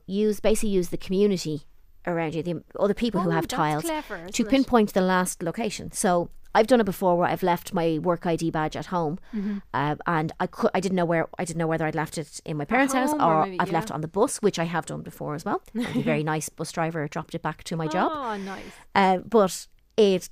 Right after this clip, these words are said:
Speaker 1: it just meant that I could go into the app and then say, "Mark it as lost."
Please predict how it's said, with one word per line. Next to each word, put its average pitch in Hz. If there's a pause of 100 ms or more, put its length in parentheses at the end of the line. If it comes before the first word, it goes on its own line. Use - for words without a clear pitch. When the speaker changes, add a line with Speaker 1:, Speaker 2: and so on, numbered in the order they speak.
(120)
Speaker 1:
it 220
just 233
meant 220
that 208
I 202
could 196
go 190
into 226
the 190
app 170
and 175
then 180
say, 180
"Mark 196
it 175
as 165
lost." 160